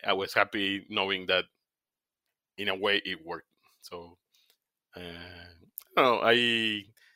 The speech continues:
just for the fun of, uh, helping others. And, and I've, I've had people,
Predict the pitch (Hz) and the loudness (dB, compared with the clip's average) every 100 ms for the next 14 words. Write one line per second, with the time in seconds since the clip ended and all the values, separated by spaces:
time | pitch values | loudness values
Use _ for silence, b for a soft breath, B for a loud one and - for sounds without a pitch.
0 | _ - 143 - 113 104 101 120 107 98 | _ -12 -10 0 0 0 2 2 2 -2
1 | 95 95 95 - 107 104 98 90 98 90 | -2 -2 -4 -2 -2 -2 -8 -4 -2 -2
2 | 85 82 - 92 92 98 B B B - | -4 -12 -12 -12 -14 -18 B B B 0
3 | 110 123 131 123 123 - 131 - 127 127 | 6 6 8 8 8 8 4 4 -4 -2
4 | 117 | -6